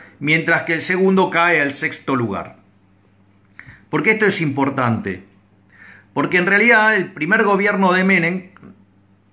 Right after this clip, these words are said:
¿sí?, inició con la gente de Bungiborn. El primer ministro de Economía que tuvo Menem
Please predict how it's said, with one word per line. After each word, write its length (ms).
¿sí?, 480
inició 840
con 160
la 80
gente 320
de 80
Bungiborn. 640
El 80
primer 360
ministro 360
de 60
Economía 500
que 120
tuvo 300
Menem 460